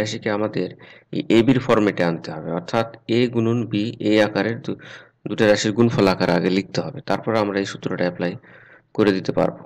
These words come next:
তাহলে এখানে প্রথমত এই রাশিটাকে আমাদের উৎপাদক বিশ্লেষণ করতে হবে। তো যে-, যেহেতু এই রাশিটা তোমাদের যে এক্স স্কয়ার plus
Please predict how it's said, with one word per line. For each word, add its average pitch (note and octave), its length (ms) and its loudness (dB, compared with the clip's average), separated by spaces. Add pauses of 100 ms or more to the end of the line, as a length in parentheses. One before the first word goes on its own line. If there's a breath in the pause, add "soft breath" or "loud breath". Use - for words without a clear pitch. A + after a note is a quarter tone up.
(100)
তাহলে G2+ 200 0 (200)
এখানে A#2 260 -2
প্রথমত B2 360 -2 (300)
এই G#2+ 140 0
রাশিটাকে A2 420 -4
আমাদের G#2+ 280 -2
উৎপাদক A2+ 340 2
বিশ্লেষণ G#2+ 380 -4
করতে - 240 -10
হবে। - 140 -12 (1900 loud breath)
তো - 60 -4 (380)
যে-, A2+ 200 6 (220)
যেহেতু B2 320 6 (180)
এই A2 140 8
রাশিটা A2 380 4 (280)
তোমাদের G2 420 6 (1000 loud breath)
যে G2 120 6 (220)
এক্স - 140 -8 (180)
স্কয়ার A#2 440 8 (200)
plus G2 380 6